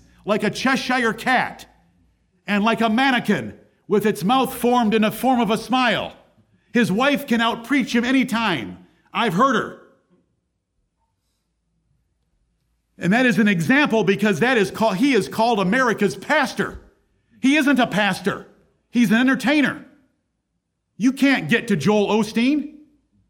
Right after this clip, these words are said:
No one in his church can get to Joel Osteen. But the Lord Jesus Christ stood and cried. He didn't stand and tell a joke. Joel will tell you every single sermon he's ever preached that he has to start every single sermon with a joke.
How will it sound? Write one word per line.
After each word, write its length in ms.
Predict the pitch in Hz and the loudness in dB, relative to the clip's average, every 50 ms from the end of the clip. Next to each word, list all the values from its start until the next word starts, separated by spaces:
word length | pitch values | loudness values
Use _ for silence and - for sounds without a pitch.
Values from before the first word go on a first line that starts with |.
| _ _ _ _ _ _ _ _ _ _ _ _ _ - | _ _ _ _ _ _ _ _ _ _ _ _ _ -4
No 160 | 147 214 254 | -2 0 2
one 140 | 269 277 277 | 2 2 2
in 60 | 277 | 2
his 140 | 269 269 - | 0 0 -2
church 360 | - - 302 330 - - - | -2 -2 0 0 -2 -2 -2
can 160 | - 226 190 | 0 0 2
get 140 | 170 196 - | 2 0 2
to 60 | 190 185 | 0 0
Joel 300 | 143 170 208 196 190 180 | 0 2 2 2 2 2
Osteen. 680 | 190 190 180 - - 190 180 156 123 101 80 - - - _ _ _ _ _ - | 2 0 0 0 0 -2 0 0 -2 -4 -6 -10 -18 -20 _ _ _ _ _ -2
But 160 | 202 214 208 | -2 0 2
the 80 | 220 | 2
Lord 280 | 202 208 254 285 294 226 | 2 4 4 2 2 0
Jesus 400 | 170 233 277 226 190 240 - - | 2 2 2 2 2 0 -4 -4
Christ 380 | - - 269 262 285 262 - - | -4 -2 0 0 0 -2 -2 -4
stood 260 | - - 277 302 285 | -2 0 0 2 2
and 160 | 247 226 - | 0 0 0
cried. 580 | - 233 269 285 294 247 165 127 113 98 90 - - - - _ _ _ _ | 0 0 0 2 2 2 0 0 -4 -8 -10 -14 -16 -20 -20 _ _ _ _
He 160 | - 220 208 | -2 0 0
didn't 220 | 233 277 285 277 | 0 0 0 -2
stand 420 | - - - 254 247 262 269 262 247 | -4 -6 -4 -2 0 2 2 2 2
and 100 | 240 - | 0 0
tell 200 | - 220 240 240 | -2 -2 -2 0
a 60 | 233 | 0
joke. 480 | 180 151 262 277 269 196 - - - - - _ _ _ _ _ _ _ - - | 0 2 2 2 0 0 -2 -8 -16 -20 -20 _ _ _ _ _ _ _ -16 -12
Joel 360 | 131 101 185 233 240 247 247 | -4 0 2 2 4 4 2
will 140 | 240 254 247 | 2 0 -2
tell 280 | 247 - 269 285 302 311 | 0 0 0 2 2 2
you 200 | 254 233 196 180 | 2 0 0 0
every 380 | 196 233 254 226 165 214 220 196 | 0 0 0 0 0 0 -2 -2
single 460 | - - - 269 254 233 226 220 240 | -2 0 2 2 2 2 0 -2 -2
sermon 380 | 226 - 254 262 254 233 220 | -2 0 0 0 2 2 2
he's 200 | 202 220 214 170 | 2 2 2 2
ever 200 | 247 233 208 214 202 | 2 2 2 0 0
preached 480 | 214 277 339 339 311 - - - - - _ _ _ _ _ _ _ _ - | 0 0 0 0 -2 -4 -8 -14 -16 -20 _ _ _ _ _ _ _ _ -2
that 100 | 202 220 | 0 2
he 80 | 208 | 2
has 280 | 180 208 262 294 302 - | 2 2 0 0 -2 -4
to 120 | - 254 202 | -4 -6 -6
start 380 | - - 240 202 226 254 233 | -4 -2 -2 0 0 2 2
every 260 | 240 269 262 294 302 | 0 0 0 -2 -4
single 380 | 262 - - 254 254 240 285 262 | -4 -2 0 0 0 0 0 -2
sermon 340 | - - 226 233 247 254 262 | -2 0 0 0 2 2 2
with 140 | 269 269 277 | 0 0 0
a 60 | 302 | -2
joke. 400 | 254 320 339 370 370 320 302 | 0 2 2 2 2 2 -2